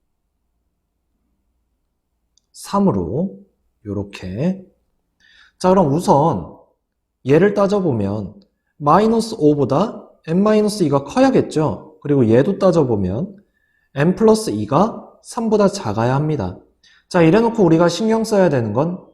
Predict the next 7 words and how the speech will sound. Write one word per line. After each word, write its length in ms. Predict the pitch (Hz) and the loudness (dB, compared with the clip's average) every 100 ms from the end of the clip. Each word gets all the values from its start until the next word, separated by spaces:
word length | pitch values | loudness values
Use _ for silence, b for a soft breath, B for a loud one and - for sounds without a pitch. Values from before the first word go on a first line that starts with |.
| _ _ | _ _
등호죠. 920 | - 165 247 233 113 139 95 - - _ _ _ _ | -2 2 4 4 2 0 0 -8 -20 _ _ _ _
예를 200 | 147 190 | 2 2
들어서 300 | 196 202 208 | 4 4 4
마이너스 600 | 139 117 156 202 208 208 139 | 4 2 4 2 0 -2 0
오랑 640 | 156 151 110 135 95 - _ _ _ _ | 0 2 0 -2 -6 -12 _ _ _ _
얘랑 280 | 139 180 196 | 0 2 0
같아진다면 960 | 131 - 196 190 127 98 127 160 92 | -4 -4 -2 -2 -4 -4 -2 -2 -4